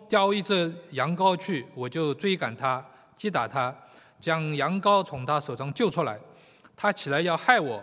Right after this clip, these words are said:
我就揪着他的胡子，将他打死。你仆人曾经打死狮子和熊。这为是割礼的非利士人向永生神的军队骂阵，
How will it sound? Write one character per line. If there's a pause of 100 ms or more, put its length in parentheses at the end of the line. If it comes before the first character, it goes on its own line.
(100)
我
就
揪
着
他
的
胡
子，
将
他
打
死。 (500)
你
仆
人
曾
经
打
死
狮
子
和
熊。 (840)
这
为
是
割
礼
的
非
利
士
人
向
永
生
神
的
军
队
骂
阵，